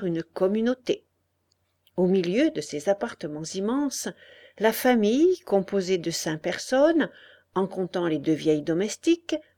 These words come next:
semblait perdue. L'avoué occupait seulement le premier étage.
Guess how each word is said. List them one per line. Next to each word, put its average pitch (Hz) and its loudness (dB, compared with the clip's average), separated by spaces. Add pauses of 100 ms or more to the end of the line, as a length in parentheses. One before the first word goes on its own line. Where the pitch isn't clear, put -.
(280)
semblait 190 2
perdue. 151 -2 (1040)
L'avoué 302 10
occupait 294 2
seulement 294 4
le 311 2
premier 269 2
étage. 151 -2